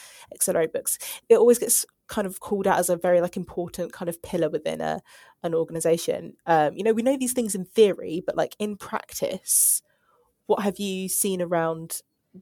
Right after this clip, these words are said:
teams that implement contract testing and how that changes their dynamics?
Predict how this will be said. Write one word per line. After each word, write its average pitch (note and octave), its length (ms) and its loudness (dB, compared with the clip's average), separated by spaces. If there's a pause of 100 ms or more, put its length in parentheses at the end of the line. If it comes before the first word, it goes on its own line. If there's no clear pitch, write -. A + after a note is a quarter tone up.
(1040)
teams F3 260 -4
that - 100 -4
implement F3 440 -6
contract - 360 -8
testing - 460 -8
and - 140 -10
how E3+ 240 -2
that - 200 -8
changes - 420 -8
their - 120 -4
dynamics? - 680 -10